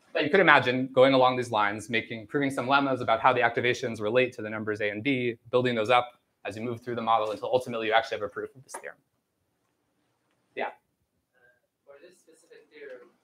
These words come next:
Speaker 2: if we are able to sample, like, we can just throw an I I D sample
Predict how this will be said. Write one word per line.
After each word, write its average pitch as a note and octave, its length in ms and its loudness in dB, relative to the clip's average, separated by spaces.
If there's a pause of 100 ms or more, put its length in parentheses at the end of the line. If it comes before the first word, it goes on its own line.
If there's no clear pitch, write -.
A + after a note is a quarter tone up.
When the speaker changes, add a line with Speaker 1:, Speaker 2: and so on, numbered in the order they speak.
(140)
Speaker 2:
if - 120 -20 (120)
we C3+ 180 -20
are C3 220 -20
able C#3+ 200 -20
to - 180 -20 (160)
sample, B2+ 580 -20 (880)
like, B2+ 240 -10
we C#3 100 -12
can C3+ 180 -12
just C3+ 260 -8
throw C3 420 0
an A#2+ 140 -4
I B2 200 0
I A#2+ 60 0
D B2 140 0
sample C#3 480 -2